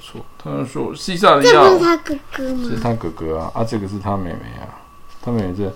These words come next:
Speaker 1: 他已经在路上遇到他了。
Speaker 2: 那他们不能结婚啊？
Speaker 1: 啊，没，他不是跟他妹妹结婚啊，他是跟奥利维亚啊。
Speaker 2: 哦，哦，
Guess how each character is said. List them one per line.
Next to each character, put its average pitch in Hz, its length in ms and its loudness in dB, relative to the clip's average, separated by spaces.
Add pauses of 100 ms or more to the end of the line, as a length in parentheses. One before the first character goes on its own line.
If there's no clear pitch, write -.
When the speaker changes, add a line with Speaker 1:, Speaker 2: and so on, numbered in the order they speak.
(260)
Speaker 1:
他 120 140 0
已 113 60 2
经 110 120 0
在 113 120 2
路 110 180 0
上 98 260 -2
遇 92 120 -6
到 85 160 -4
他 80 160 -10
了。 76 180 -10 (420)
Speaker 2:
那 440 160 4
他 427 220 6
们 359 140 4
不 370 100 2
能 311 300 4
结 254 260 -4
婚 247 320 -10 (160)
啊？ - 240 -14
Speaker 1:
啊， - 60 0
没， 113 400 2
他 147 100 0
不 143 180 -2
是 123 100 -2
跟 120 140 0
他 123 120 2
妹 110 160 2
妹 90 120 -4
结 90 220 -6
婚 98 220 -2
啊， 90 120 -2
他 107 140 -2
是 113 80 -4
跟 113 160 0
奥 110 140 0
利 104 140 -2
维 87 180 -4
亚 82 100 -6
啊。 - 300 -14 (240)
Speaker 2:
哦， 311 240 -2 (320)
哦， 302 360 2